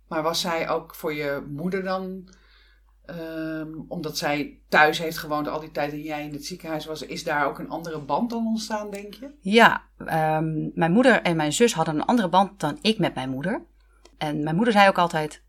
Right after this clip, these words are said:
Speaker 2: Ik denk dat ze dat, dat wel bijna dagelijks zei, "Neem eens een voorbeeld aan je zus."
Speaker 1: Oh ja,
Speaker 2: En
Speaker 1: ook
Speaker 2: da-,
Speaker 1: zo'n lekkere.
Speaker 2: ja, dat was geen fijne opmerking. En dat
Speaker 1: Nee.
Speaker 2: heeft ze nooit zo bedoeld. Maar mijn zus, die was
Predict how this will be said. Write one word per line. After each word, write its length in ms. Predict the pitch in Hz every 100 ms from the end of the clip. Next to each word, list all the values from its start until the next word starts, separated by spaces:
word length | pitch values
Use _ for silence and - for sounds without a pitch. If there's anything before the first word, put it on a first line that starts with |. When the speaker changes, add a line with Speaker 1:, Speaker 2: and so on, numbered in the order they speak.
| _ _
Speaker 2:
Ik 260 | - 156 -
denk 260 | - 185 208
dat 140 | 190
ze 160 | - 202
dat, 180 | 214 220
dat 260 | 226 233
wel 400 | - 233 226 - _ - -
bijna 340 | - 180 233 190
dagelijks 500 | 196 220 - 135 -
zei, 320 | 143 165 -
"Neem 260 | 147 208 247
eens 100 | 175
een 80 |
voorbeeld 340 | 160 160 156 160
aan 120 | 170
je 80 | 170
zus." 480 | 170 131 - - _ _ _ _ _ - _ _ -
Speaker 1:
Oh 120 | 151
ja, 140 | 147 117
Speaker 2:
En 220 | 131 139
Speaker 1:
ook 60 |
Speaker 2:
da-, 180 | 147 151
Speaker 1:
zo'n 100 | 156
lekkere. 300 | 156 - 127
Speaker 2:
ja, 460 | 165 175 196 196 190
dat 160 | 170
was 240 | 165 147 -
geen 280 | - 175 175
fijne 320 | 147 147 147
opmerking. 460 | 175 127 123 135 -
En 80 | 185
dat 80 | 202
Speaker 1:
Nee. 100 | 226
Speaker 2:
heeft 140 | 262
ze 100 | 240
nooit 460 | 226 240 240 233 -
zo 240 | - 202 180
bedoeld. 680 | 151 294 302 196 403 - - - - - - _
Maar 300 | 196 202 196
mijn 160 | 190 180
zus, 240 | 254 302
die 140 | - 175
was 300 | 165 -